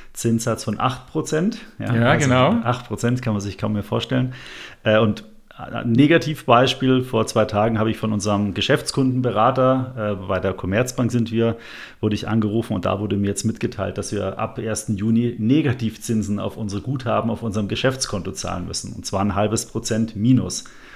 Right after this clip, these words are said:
Speaker 1: Und das zeigt ja so ein bisschen, in welcher Welt wir auch sind. Früher hat man,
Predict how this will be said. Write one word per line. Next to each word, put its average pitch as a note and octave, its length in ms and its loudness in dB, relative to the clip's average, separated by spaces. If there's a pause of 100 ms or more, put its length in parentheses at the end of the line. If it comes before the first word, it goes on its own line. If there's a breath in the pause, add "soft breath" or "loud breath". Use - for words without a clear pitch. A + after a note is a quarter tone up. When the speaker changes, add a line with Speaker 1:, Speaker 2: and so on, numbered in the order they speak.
(160 loud breath)
Speaker 1:
Und G2 80 -6
das G#2 160 -4
zeigt B2+ 260 4
ja A#2+ 80 4
so G#2+ 140 0
ein G2 80 -2
bisschen, A#2 300 0
in G2 60 -4
welcher G2+ 280 -2
Welt B2 200 0
wir G2 140 -2
auch G2 140 -4
sind. B2+ 360 0 (440 loud breath)
Früher A2+ 400 2
hat G#2+ 140 -2
man, G#2 340 0